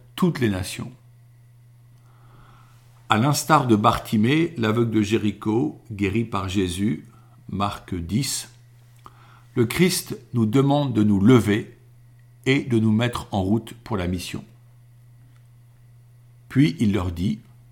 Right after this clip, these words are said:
Allez dans le monde entier, proclamez l'évangile à toute la création. » Marc seize, verset cinq.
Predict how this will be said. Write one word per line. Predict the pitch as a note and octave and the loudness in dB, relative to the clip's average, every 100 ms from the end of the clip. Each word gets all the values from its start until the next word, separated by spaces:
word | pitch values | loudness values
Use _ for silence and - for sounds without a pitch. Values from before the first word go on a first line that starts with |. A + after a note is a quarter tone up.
| - _ - | -20 _ -2
Allez | C3+ B2+ G#2+ | 2 4 2
dans | G2+ | 0
le | G2 | 2
monde | A2 D3 G#2+ | 4 4 0
entier, | F2+ - F2+ - - - - - | -4 -6 -6 -6 -12 -20 -20 -8
proclamez | - C#3+ - A2 G#2 | -4 -2 0 0 2
l'évangile | A#2 B2+ A2+ F#2+ G#2+ A2 - - | 4 2 2 2 2 0 -6 -12
à | G2+ | -12
toute | - C#3+ C3+ | -6 -6 -4
la | G#2 | -10
création. » | - F#2 - - - - - - - - - - - | -6 -6 -6 -8 -12 -16 -20 -20 -20 -20 -20 -20 -10
Marc | G#2 G2+ - - | -4 -4 -4 -8
seize, | - - F#2 F2 - - | -6 -4 -4 -6 -10 -12
verset | F2+ - G2+ | -12 -10 -10
cinq. | - - G#2 - | -10 -10 -12 -18